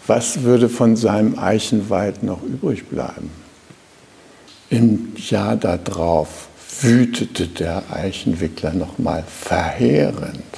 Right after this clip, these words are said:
Aber dann, im noch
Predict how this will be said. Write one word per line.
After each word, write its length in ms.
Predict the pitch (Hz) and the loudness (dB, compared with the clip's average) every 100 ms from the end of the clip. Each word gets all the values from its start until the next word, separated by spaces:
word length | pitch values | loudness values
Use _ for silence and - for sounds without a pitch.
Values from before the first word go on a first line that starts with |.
| - - - - - - - - - - - - - - - - - - - - - | -20 -20 -20 -20 -20 -20 -20 -20 -20 -20 -20 -20 -20 -20 -20 -20 -20 -20 -20 -14 -10
Aber 260 | - 101 92 | -6 -6 -4
dann, 500 | - 107 170 233 - - - - - - - - | -4 -4 -2 -4 -6 -16 -20 -20 -20 -20 -20 -12
im 300 | - 98 104 | -6 -2 2
noch 340 | 117 160 - | 2 2 -2